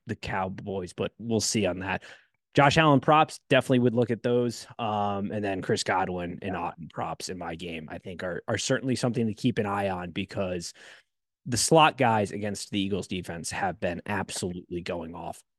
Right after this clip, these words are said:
Speaker 1: virtually all season. So
Speaker 2: Yep.
Speaker 1: there's, there's your tip of the day. Um, do we wanna make a, a too early Super Bowl prediction?
Speaker 2: Ooh, okay, yeah. Um, I am gonna go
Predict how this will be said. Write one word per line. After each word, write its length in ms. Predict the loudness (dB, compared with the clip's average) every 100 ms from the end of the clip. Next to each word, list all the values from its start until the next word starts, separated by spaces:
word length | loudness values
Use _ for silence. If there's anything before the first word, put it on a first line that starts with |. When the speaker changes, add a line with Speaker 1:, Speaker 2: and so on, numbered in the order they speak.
| _ _ -10
Speaker 1:
virtually 680 | -4 2 8 8 8 4 4
all 160 | 4 0
season. 380 | -6 -10 -12 -18 _
So 460 | -8 0 2 2 -4
Speaker 2:
Yep. 80 | 2
Speaker 1:
there's, 300 | 4 4 0 2
there's 220 | 4 4
your 80 | -2
tip 220 | -4 -8
of 80 | -8
the 100 | -6
day. 260 | -8 -8 -12 -20 -20 _ 4
Um, 600 | 6 8 8 6 4 -2 _ _ _ 2
do 80 | 8
we 80 | 10
wanna 240 | 10 8
make 180 | 6 6
a, 120 | 4 4
a 80 |
too 280 | -2 0 0
early 260 | 2 2 0
Super 300 | -2 -8 -4
Bowl 160 | -2
prediction? 560 | -2 0 0 -2 -8 -8 _ _ _ _ _ _ _ 0
Speaker 2:
Ooh, 380 | 4 6 4 -2 -2
okay, 380 | 0 0 -2 -2
yeah. 260 | -2 -2 -4
Um, 440 | -2 2 2 2 -2
I 220 | -2 0
am 100 | 2
gonna 160 | 4 4
go 520 | 4 8 8 6